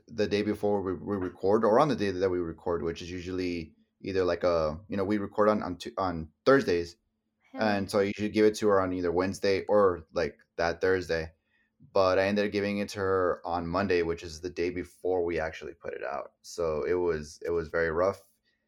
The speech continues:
Speaker 1: Um, we just had a lot of things going on between me and her, and it,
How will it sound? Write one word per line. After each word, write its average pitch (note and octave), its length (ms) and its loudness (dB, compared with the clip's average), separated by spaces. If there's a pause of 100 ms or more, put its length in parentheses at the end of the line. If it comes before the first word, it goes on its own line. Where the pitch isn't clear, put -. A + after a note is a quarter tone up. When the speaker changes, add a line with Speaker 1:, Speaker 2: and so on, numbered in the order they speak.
(280)
Speaker 1:
Um, E2 560 0
we F2+ 100 -4
just E2+ 180 -10
had E2 280 -2
a D#2 40 -4
lot D2+ 240 -2
of D2+ 120 -8
things F2 320 -8
going F#2 240 -4
on F2+ 360 -2 (220)
between F#2 400 -8
me F#2 120 -4
and F2 100 -2
her, F2+ 220 -2 (120)
and D#2 520 -6
it, - 160 -18